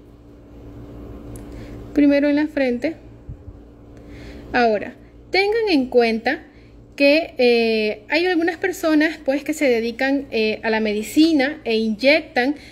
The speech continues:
ciertos tratamientos, ciertas ampollas, pero esto solo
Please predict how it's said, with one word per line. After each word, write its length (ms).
ciertos 480
tratamientos, 840
ciertas 340
ampollas, 680
pero 320
esto 320
solo 340